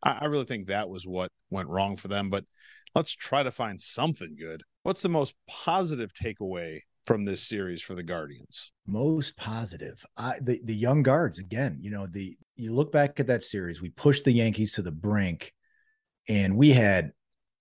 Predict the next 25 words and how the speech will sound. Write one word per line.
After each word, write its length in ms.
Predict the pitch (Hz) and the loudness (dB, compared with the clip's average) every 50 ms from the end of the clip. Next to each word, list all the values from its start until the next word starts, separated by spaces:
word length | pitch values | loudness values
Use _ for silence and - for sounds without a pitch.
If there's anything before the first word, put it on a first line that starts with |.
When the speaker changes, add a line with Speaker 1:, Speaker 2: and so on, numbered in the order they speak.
| _ _ _ _ _ _ _ - | _ _ _ _ _ _ _ -2
Speaker 2:
Oscar 400 | - 127 131 135 131 - - 143 120 | 2 4 4 4 4 6 6 6 8
Gonzalez 600 | 117 127 120 95 110 104 95 90 85 82 - 104 | 8 8 6 6 4 4 4 4 2 0 -2 -4
with 100 | 95 95 | -4 -2
a 60 | 92 | 0
walk-off 540 | 92 101 117 120 117 - 123 110 107 107 - | 4 6 8 8 8 8 8 8 8 6 6
home 260 | 117 107 98 95 95 | 4 4 4 4 2
run 260 | 92 87 82 78 76 | 0 -2 -4 -6 -8
and, 180 | 78 78 80 - | -10 -10 -10 -6
and 160 | - 98 92 95 | -4 -2 0 0
these 160 | 95 87 95 | 0 2 6
young 260 | 117 131 143 156 156 | 8 8 10 10 10
guys 340 | 120 110 95 90 87 85 - | 8 8 6 4 2 0 -2
with 120 | 95 90 | -4 -2
just, 280 | - - 107 92 - - _ _ - | 0 0 0 0 -2 -6 _ _ 4
they 100 | 147 147 | 6 8
made 320 | 151 156 160 175 170 156 | 8 10 8 8 8 8
their 100 | 143 135 | 8 10
major 320 | 127 127 131 151 151 151 156 | 10 10 10 10 8 8 8
league 180 | 151 156 139 | 8 8 8
debuts 480 | 123 131 123 113 101 110 113 127 131 117 | 8 8 8 8 6 6 6 6 4 4
this 240 | 117 131 127 - - | 4 2 2 2 2
year 320 | 127 127 127 123 123 117 - | 2 4 4 4 2 2 0
in 200 | - 104 90 90 | -4 -8 -8 -6
call-up 440 | - - - 104 104 120 135 131 - | -8 -4 0 2 4 4 4 4 4
situations, 920 | - 147 135 - - 135 131 127 131 135 120 - 139 135 131 131 127 110 | 2 2 2 2 4 2 4 4 4 2 2 2 2 2 4 4 2 0